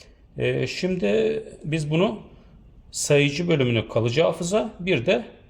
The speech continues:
deneme anahtarını kalıcı hafıza olarak tanımlayacağız. Sonucunu tekrar görelim. Evet arkadaşlar, şimdi pi-, bilgisayar tarafına geçelim. E, konveyörümüz görünüyor. E, iki adet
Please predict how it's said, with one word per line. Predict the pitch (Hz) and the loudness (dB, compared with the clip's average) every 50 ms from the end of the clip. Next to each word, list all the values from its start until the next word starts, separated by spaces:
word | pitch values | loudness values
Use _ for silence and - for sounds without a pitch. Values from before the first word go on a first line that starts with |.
| - - 147 | -20 -12 -4
deneme | 135 147 147 151 147 151 147 135 - - - - - - - - _ _ _ - - - - - - | 0 2 4 4 4 4 2 2 0 -2 -12 -20 -20 -20 -20 -20 _ _ _ -20 -20 -20 -20 -10 -4
anahtarını | - 123 123 113 - - - 107 107 151 226 247 - - - | -2 0 0 0 0 0 0 0 0 0 -2 -4 -6 -12 -6
kalıcı | - - 147 139 127 139 | 0 0 2 2 2 0
hafıza | 120 123 120 110 - - - 107 | 0 2 2 2 2 0 -6 -4
olarak | 98 104 98 92 - - | -2 0 -2 -2 -2 0
tanımlayacağız. | 170 180 196 196 190 185 190 196 190 - - - - - - _ _ _ _ _ _ - | 0 2 2 2 -2 0 0 0 0 0 -2 -10 -12 -16 -20 _ _ _ _ _ _ -10
Sonucunu | - - 208 180 127 113 131 156 156 | -2 0 2 2 2 2 0 -2 -2
tekrar | - 139 117 - - 98 90 | 0 -2 -2 0 0 -2 -2
görelim. | 90 98 90 92 104 - - - - - _ _ - - - - - - - - _ - _ _ _ _ _ _ _ _ _ _ - - - - | -2 -6 -8 -8 -8 -12 -14 -20 -20 -20 _ _ -20 -20 -20 -20 -20 -20 -20 -20 _ -20 _ _ _ _ _ _ _ _ _ _ -20 -12 -4 2
Evet | 156 160 190 233 - | 2 4 4 4 0
arkadaşlar, | - - - 110 104 101 - - 220 233 | -2 -2 -2 -4 -6 -6 -6 -6 -6 -6
şimdi | - - 160 147 143 | -6 -6 -6 -6 -6
pi-, | 139 - - 156 147 147 - 127 | -6 -8 -8 -8 -8 -6 -4 -2
bilgisayar | 131 127 123 127 - - 127 131 131 131 - | -2 -2 -2 -4 -4 0 2 2 2 2 -2
tarafına | 117 95 - - 101 95 | -6 -6 -4 -4 -6 -4
geçelim. | 92 98 - - - 123 180 226 - - - _ - - - - - - - - - _ _ - 139 | -4 -6 -6 -4 -4 -2 -2 -2 -4 -8 -16 _ -20 -20 -20 -20 -20 -20 -20 -20 -20 _ _ -6 -2
E, | 113 110 110 | -2 -2 -2
konveyörümüz | - - 147 143 135 123 120 117 110 110 107 104 101 98 | -2 0 2 2 4 4 4 4 4 2 0 -2 -2 -4
görünüyor. | 95 101 98 95 95 101 120 160 175 - - - - - - | -4 -4 -2 -2 -2 0 0 0 0 -2 -6 -16 -20 -14 -10
E, | 147 127 120 120 120 143 | -8 -6 -4 -4 -4 -6
iki | 165 160 - - - 160 139 | -6 -8 -8 -4 -2 0 0
adet | 120 117 113 110 - - | 2 2 0 -2 -2 -8